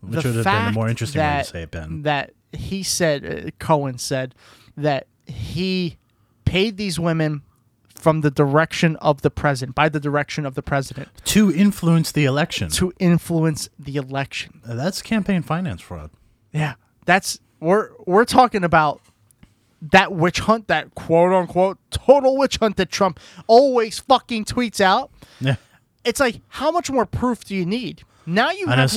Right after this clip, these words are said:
Speaker 1: somehow they
Speaker 2: lawyer.
Speaker 1: keep getting guilty pleas. <laughs>
Speaker 2: Yeah. Yeah, exactly.
Speaker 1: And
Speaker 2: It's a
Speaker 1: convictions.
Speaker 2: total witch hunt,
Speaker 1: <laughs>
Speaker 2: but everyone's going to fucking jail.
Speaker 1: Yeah.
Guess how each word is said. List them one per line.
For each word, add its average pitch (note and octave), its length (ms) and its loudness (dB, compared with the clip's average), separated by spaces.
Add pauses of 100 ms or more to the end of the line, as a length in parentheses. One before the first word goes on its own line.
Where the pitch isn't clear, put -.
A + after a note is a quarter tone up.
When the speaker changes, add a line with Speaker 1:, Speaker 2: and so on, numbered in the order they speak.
(120)
Speaker 1:
somehow D3+ 120 6
they C3 120 2
Speaker 2:
lawyer. - 180 0
Speaker 1:
keep - 80 -8
getting B2+ 220 2
guilty C#3 300 0
pleas. F2 460 -8
<laughs> A#3 40 -18 (400)
Speaker 2:
Yeah. D#4 220 2 (320)
Yeah, F#4+ 160 2
exactly. F#4+ 480 4
Speaker 1:
And C#3+ 160 4
Speaker 2:
It's - 80 -2
a - 40 4
Speaker 1:
convictions. G4 500 6
Speaker 2:
total G#4 140 6
witch A4 200 2
hunt, C#4 360 2
Speaker 1:
<laughs> - 80 -20
Speaker 2:
but - 120 6
everyone's A4 420 4
going G#4 200 4
to G#4+ 80 2
fucking G4 380 0
jail. F4+ 540 0
Speaker 1:
Yeah. C#3+ 320 2